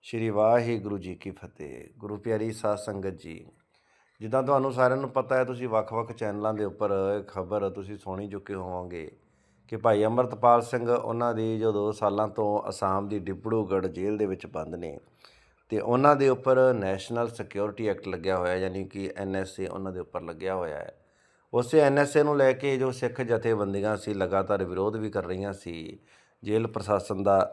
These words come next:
ਅਤੇ ਸਮੇਂ ਦੀ ਸਰਕਾਰ ਦਾ ਕਿ ਭਾਈ ਸਾਹਿਬ ਦੇ ਉੱਪਰ ਲੱਗੀ ਹੋਈ ਐਨ ਐਸ ਏ ਉਸ ਨੂੰ ਜਲਦ ਤੋਂ ਜਲਦ ਹਟਾਇਆ ਜਾਵੇ। ਉਸ ਐਨ ਐਸ ਏ ਦੇ ਕਾਰਨ ਜੋ ਕਿ ਭਾਈ ਅੰਮ੍ਰਿਤਪਾਲ ਸਿੰਘ ਅਸਾਮ ਤੋਂ ਬਾਹਰ ਨਹੀਂ ਆ ਸਕਦੇ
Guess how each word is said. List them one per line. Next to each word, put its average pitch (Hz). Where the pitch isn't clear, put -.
ਅਤੇ 98
ਸਮੇਂ 98
ਦੀ 92
ਸਰਕਾਰ 87
ਦਾ 78
ਕਿ 117
ਭਾਈ 113
ਸਾਹਿਬ 120
ਦੇ 117
ਉੱਪਰ 117
ਲੱਗੀ 104
ਹੋਈ 107
ਐਨ 101
ਐਸ 101
ਏ 104
ਉਸ -
ਨੂੰ 104
ਜਲਦ 92
ਤੋਂ 101
ਜਲਦ 87
ਹਟਾਇਆ 85
ਜਾਵੇ। 92
ਉਸ 135
ਐਨ 131
ਐਸ 135
ਏ 143
ਦੇ 135
ਕਾਰਨ 107
ਜੋ 117
ਕਿ 117
ਭਾਈ 98
ਅੰਮ੍ਰਿਤਪਾਲ 104
ਸਿੰਘ 107
ਅਸਾਮ 95
ਤੋਂ 101
ਬਾਹਰ 98
ਨਹੀਂ 110
ਆ 95
ਸਕਦੇ 82